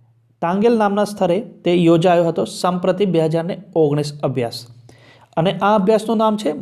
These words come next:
મૈનામતી મૈત્રી અભ્યાસ, જે ત્રિપુરા અને બાંગ્લાદેશની બોર્ડર છે ત્યાં યોજાયો છે. હવે આપણે જાણી લઈએ કે બે હજાર ને ઓગણીસમાં કયા કયા મહત્ત્વના જે અભ્યાસ છે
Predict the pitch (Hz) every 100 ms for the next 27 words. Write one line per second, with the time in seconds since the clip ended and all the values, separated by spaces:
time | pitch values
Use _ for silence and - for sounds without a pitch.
0 | 156 165 185 208 208 202 240 170 165 165
1 | 202 208 156 131 131 120 - 143 156 160
2 | 175 175 190 226 - 151 143 156 170 196
3 | 185 180 170 143 143 180 180 214 214 -
4 | 170 143 123 120 117 120 - - - _
5 | _ _ _ _ _ _ _ _ _ _
6 | 156 208 220 226 208 208 220 202 196 196
7 | 160 170 180 185 208 202 - 175 165 196
8 | 196 160 - - 208 214 214 208 151 151
9 | 190 180 147 139 - - _ _ _ _
10 | _ 139 151 175 175 - - 160 165 208
11 | 208 -